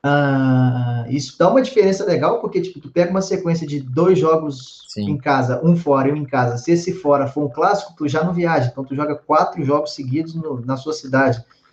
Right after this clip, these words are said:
Speaker 1: que pra logística dá uma diferença ferrada. Esse ano o Flamengo não tem isso e já vai ter quatro jogos disputados em casa. Então, ah, vamos ver como será feita a logística aí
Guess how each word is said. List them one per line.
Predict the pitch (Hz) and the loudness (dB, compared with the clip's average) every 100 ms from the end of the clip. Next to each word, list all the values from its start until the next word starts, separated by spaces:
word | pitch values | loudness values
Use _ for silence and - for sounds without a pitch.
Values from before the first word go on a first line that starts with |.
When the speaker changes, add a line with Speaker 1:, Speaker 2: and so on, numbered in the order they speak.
| _ _ _ | _ _ _
Speaker 1:
que | - | -6
pra | 170 180 | 2 4
logística | 190 143 156 180 - 190 - | 6 6 4 2 0 0 0
dá | 131 151 | 0 2
uma | 170 | 2
diferença | 165 170 165 - - _ | 0 -2 -4 -4 -10 _
ferrada. | 190 190 123 117 | 2 2 2 0
Esse | 117 135 | -2 -2
ano | 143 | 0
o | |
Flamengo | 156 156 151 | 0 0 0
não | 165 | 0
tem | 190 202 165 | 2 4 4
isso | 226 - 185 | 2 0 0
e | |
já | 165 165 | 2 4
vai | 160 | 2
ter | 170 170 - | 2 -2 2
quatro | 156 - - 156 | 2 2 0 2
jogos | 143 160 170 170 - | 2 2 0 -4 -12
disputados | 127 - 143 147 143 | -16 -12 -6 -6 -4
em | 170 | -4
casa. | 143 123 113 | -2 -2 -4
Então, | 110 120 127 127 - _ _ _ _ _ _ | -6 0 0 0 -8 _ _ _ _ _ _
ah, | 117 127 127 123 120 113 | 2 4 6 4 2 0
vamos | 135 127 | 0 2
ver | 143 | 0
como | 147 147 | -2 -2
será | 147 139 135 | 0 0 0
feita | 139 139 | 0 2
a | |
logística | 139 127 139 - | 2 2 0 0
aí | 139 | 0